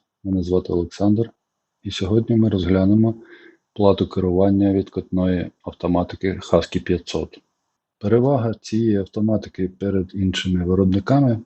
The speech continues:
полягає в тому, що в стандартній комплектації до цього двигуна йде Bluetooth Wi-Fi приймач, який дозволяє керувати автоматикою та налаштовувати її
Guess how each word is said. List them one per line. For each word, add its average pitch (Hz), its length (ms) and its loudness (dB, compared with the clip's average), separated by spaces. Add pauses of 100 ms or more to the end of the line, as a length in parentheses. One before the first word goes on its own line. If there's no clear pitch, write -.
полягає 95 460 2
в 92 60 -6
тому, 131 320 0
що 95 600 2 (360)
в - 40 -16
стандартній 98 640 0
комплектації 92 760 0
до 92 80 0
цього 90 280 2
двигуна 98 540 2 (520)
йде 104 440 2 (340)
Bluetooth 101 460 2
Wi-Fi 87 420 2
приймач, 87 680 0 (100)
який 87 300 -4
дозволяє 95 640 2
керувати 92 800 0 (280)
автоматикою 92 840 0
та 90 180 -6
налаштовувати 90 840 0
її 95 440 2